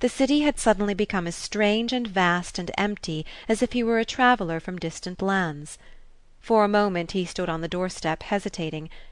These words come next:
then he decided to go to the Parker house. What if the messenger had been misinformed, and she were still there? He started to walk across the common, and on the first bench under a tree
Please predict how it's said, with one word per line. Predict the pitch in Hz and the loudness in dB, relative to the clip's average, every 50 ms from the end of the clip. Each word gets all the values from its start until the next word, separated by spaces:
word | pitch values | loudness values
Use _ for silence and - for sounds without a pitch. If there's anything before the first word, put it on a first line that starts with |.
| - - - | -18 -4 6
then | - 233 240 254 | 8 8 8 8
he | 269 294 | 6 2
decided | 285 311 - - 254 214 202 190 196 - | 2 2 2 4 4 4 6 4 2 -2
to | 233 | -4
go | 208 - 170 165 | -2 0 -2 -2
to | - 175 | -2 -6
the | - | -10
Parker | - - - 190 185 - - 160 | -10 -4 -4 -4 -4 -4 -6 -6
house. | 160 160 147 143 147 - - - - - - - - - - - - - - - | -6 -6 -6 -6 -10 -14 -16 -16 -16 -16 -16 -16 -18 -20 -20 -20 -20 -16 -6 -4
What | 233 226 262 285 | 2 4 4 4
if | 330 330 | 4 2
the | - 359 | 2 2
messenger | 294 285 247 - - 214 185 180 180 | 4 4 2 2 0 -2 0 2 0
had | 180 175 | 0 0
been | 185 170 165 | 0 -4 -4
misinformed, | 160 170 - 202 202 - - 269 269 262 208 160 151 147 147 - - - - - - | -4 -6 -6 -8 -8 -6 -4 -2 0 0 0 0 -2 -6 -10 -14 -18 -18 -14 -6 -4
and | 202 202 | -2 -2
she | 196 - 180 | 0 -2 -2
were | 156 156 160 | -4 -4 -8
still | - - 180 175 | -8 -6 -6 -4
there? | 165 196 208 208 175 151 147 143 151 _ _ - _ _ - - _ _ _ _ _ - - - - | -2 -2 0 0 -2 -2 -6 -8 -12 _ _ -20 _ _ -20 -20 _ _ _ _ _ -20 -20 -20 -12
He | - - 254 240 | -4 0 0 0
started | - - 240 208 214 220 214 - | 2 4 4 4 4 4 -2 -2
to | 233 220 | -2 -2
walk | 190 190 175 175 - | 0 0 0 0 -2
across | 185 180 - 165 160 160 - | -4 -4 -2 -4 -4 -4 -6
the | - 185 | -10 -10
common, | - - 208 202 202 180 165 151 151 - - - - _ _ _ - - - | -8 -4 -4 -2 -2 -2 -2 -4 -6 -8 -14 -18 -20 _ _ _ -10 0 0
and | 233 226 247 | 2 4 4
on | 240 240 | 2 2
the | 240 247 | 2 -2
first | - - 262 269 302 302 - - - - | -2 0 0 0 0 0 -4 -8 -2 2
bench | 233 202 175 160 160 - - - | 2 2 2 0 -2 -2 -4 -2
under | - 214 214 220 247 262 | 0 0 0 0 0 -2
a | 285 277 | -2 -4
tree | - - - 180 160 147 147 147 151 | -6 -6 -6 -6 -6 -6 -8 -10 -12